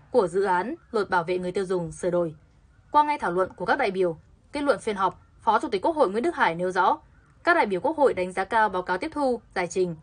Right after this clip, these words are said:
chỉnh lý dự thảo luật và tham gia nhiều ý kiến chất lượng, trách nhiệm về một số nội dung như phạm vi, khái niệm điều chỉnh, khái niệm người tiêu dùng, áp dụng pháp luật, tính thống nhất với các luật khác, các hành vi bị cấm, hoạt động bảo vệ quyền lợi của người tiêu dùng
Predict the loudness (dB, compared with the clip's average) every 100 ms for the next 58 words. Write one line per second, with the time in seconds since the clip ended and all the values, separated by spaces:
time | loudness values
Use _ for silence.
0 | _ -10 -4 -4 -2 -2 -2 -2 -2 -6
1 | _ -6 -4 -4 0 0 0 -4 -4 -4
2 | -4 -2 2 2 0 _ _ -6 -4 0
3 | -2 -2 -4 -4 -4 0 2 2 0 -2
4 | -12 _ -8 -4 -2 0 -2 -2 -6 -6
5 | _ -4 -2 0 0 -2 0 -2 -4 -12
6 | -8 -2 -2 -2 -2 -2 0 0 -2 -4
7 | _ _ _ 0 2 0 -2 -2 0 -2
8 | -6 -20 -6 -4 -4 -2 -2 -2 -2 0
9 | 0 -2 0 0 -2 -20 _ -4 0 -2
10 | -2 -6 -6 -4 -4 -4 -10 -20 -2 0
11 | 2 2 0 0 -2 -2 0 -2 -2 -2
12 | 0 0 2 0 -2